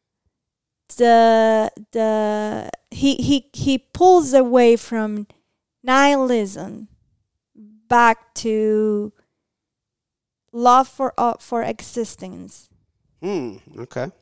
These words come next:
Speaker 1: Okay, where he before didn't give a, you know,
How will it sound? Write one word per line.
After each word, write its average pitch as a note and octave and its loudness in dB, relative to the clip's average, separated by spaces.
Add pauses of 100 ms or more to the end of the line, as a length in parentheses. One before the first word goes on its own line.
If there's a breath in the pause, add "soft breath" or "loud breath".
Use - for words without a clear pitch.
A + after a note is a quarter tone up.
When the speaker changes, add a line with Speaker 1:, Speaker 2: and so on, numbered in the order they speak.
Speaker 1:
Okay, A#3 0
where A3 0
he C#4 -2
before B3+ 0
didn't A#3+ 0
give A3 -4
a, G3 -2 (760)
you G#3+ -4
know, F#3 -4